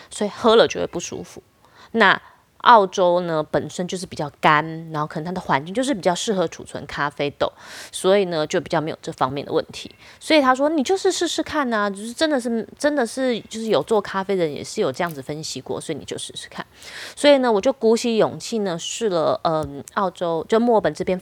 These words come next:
非常非常有名的一家咖啡店，叫 Seven Sip。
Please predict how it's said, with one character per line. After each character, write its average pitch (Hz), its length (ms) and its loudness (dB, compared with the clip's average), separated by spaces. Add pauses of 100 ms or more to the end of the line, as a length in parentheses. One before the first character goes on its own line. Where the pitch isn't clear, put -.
非 370 100 4
常 220 200 -4
非 262 100 -4
常 240 100 0
有 160 120 0
名 147 120 -8
的 160 40 -10
一 160 40 -8
家 156 140 -4
咖 - 180 -10
啡 156 140 -10
店， 165 180 -8
叫 165 220 -6
Seven 202 380 -2
Sip。 - 180 -4